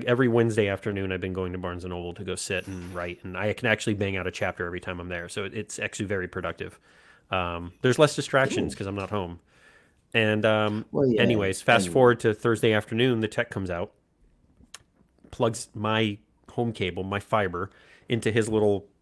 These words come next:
Speaker 1: machine thing, and he goes, "Well, it should be telling me, without getting, like, too deep, it should be telling me zero feet."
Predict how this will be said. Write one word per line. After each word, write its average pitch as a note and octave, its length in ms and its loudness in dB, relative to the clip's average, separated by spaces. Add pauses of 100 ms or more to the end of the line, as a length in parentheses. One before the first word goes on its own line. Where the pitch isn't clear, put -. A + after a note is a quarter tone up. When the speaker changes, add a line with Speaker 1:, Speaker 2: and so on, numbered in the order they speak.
(120)
Speaker 1:
machine A2+ 500 -2
thing, F#2 340 -4 (340)
and G2+ 260 2
he A2 100 -4
goes, G2+ 360 0 (1160)
"Well, A3 540 -2 (880)
it C#3 140 -4
should - 280 -2 (220)
be D3 120 0
telling C#3+ 340 0
me, C3 200 0
without C3+ 340 0
getting, C#3+ 420 2 (100)
like, A2 220 0
too D3 140 2
deep, G2 400 -2
it A#2+ 60 -8
should F#3+ 200 -2
be G3 100 -6
telling C#3+ 320 0
me A#2 320 0 (160)
zero A2 360 2
feet." - 400 -10